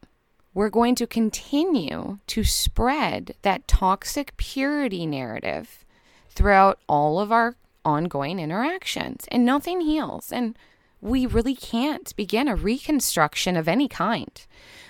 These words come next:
We can't start flapping our wings after we've broken out of our chrysalis,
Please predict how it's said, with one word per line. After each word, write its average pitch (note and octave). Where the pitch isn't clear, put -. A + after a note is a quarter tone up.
We A3
can't D4
start B3
flapping A3
our E3
wings -
after G3+
we've G3
broken F3+
out D3+
of D3
our F3
chrysalis, -